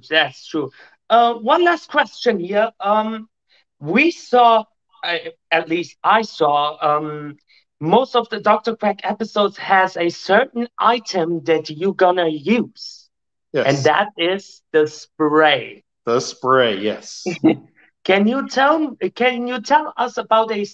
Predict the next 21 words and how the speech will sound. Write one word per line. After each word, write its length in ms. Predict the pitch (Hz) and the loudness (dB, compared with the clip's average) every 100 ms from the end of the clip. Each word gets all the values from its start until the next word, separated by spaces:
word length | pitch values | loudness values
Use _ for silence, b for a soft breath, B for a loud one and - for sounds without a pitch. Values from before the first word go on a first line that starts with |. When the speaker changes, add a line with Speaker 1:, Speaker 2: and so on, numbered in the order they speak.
| _ | _
Speaker 1:
the 220 | 151 175 214 | -8 -2 -2
story 400 | - 233 240 233 | -2 -2 -2 -4
behind 580 | - 208 208 214 247 | -8 -6 -4 -4 -4
the 120 | 208 202 | -4 -8
complete 600 | - 202 196 220 240 214 | -4 -4 -4 -4 -4 -6
spray 420 | - - 202 226 | -8 2 2 2
situation? 800 | - 165 151 156 139 135 139 - | -2 -2 0 0 -2 -2 -6 -8
Speaker 2:
Sure. 460 | 139 147 156 147 135 | -2 2 4 6 4
Speaker 1:
How 200 | 254 208 | 2 2
does 140 | 254 247 | -4 -4
it 100 | 254 - | -12 -6
came 220 | 220 233 220 | -2 2 2
alive? 480 | 202 170 143 127 - _ _ _ _ _ - _ - | 4 4 2 -2 -20 _ _ _ _ _ -20 _ 0
Speaker 2:
Well, 380 | 175 233 285 - | 4 4 4 4
I 200 | 175 190 | 2 2
was, 420 | 180 180 175 185 | 4 4 4 2
it 200 | 180 180 | 0 -2
was 540 | 160 160 160 156 151 - | 2 4 4 0 -6 -6
in 880 | 151 156 151 151 151 151 147 147 143 b b _ _ _ | 0 2 2 2 2 0 -4 -8 -12 b b _ _ _
June 560 | 113 123 180 220 254 247 - | -12 -4 0 0 -2 -4 0
of 640 | 165 160 156 156 151 147 | 4 6 4 2 -2 -4